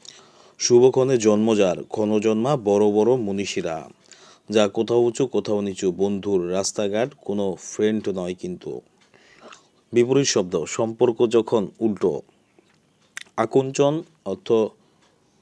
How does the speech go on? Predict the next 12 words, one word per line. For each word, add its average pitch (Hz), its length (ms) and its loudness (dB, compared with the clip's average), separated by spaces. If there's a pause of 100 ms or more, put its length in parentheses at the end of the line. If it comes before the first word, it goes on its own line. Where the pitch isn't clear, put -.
(420)
কুকড়ে 147 400 2
যাওয়া, 80 320 -2 (160)
প্রসারণ 104 460 0
অর্থ 95 180 -8
ছড়িয়ে 104 360 -2
পড়া, 82 340 -10
উত্থান 123 540 -6
পতন, 87 400 -4
শেয়ার 101 360 -2
বাজারের 92 360 0
মতো, 98 340 -4
গৃহী 107 600 -4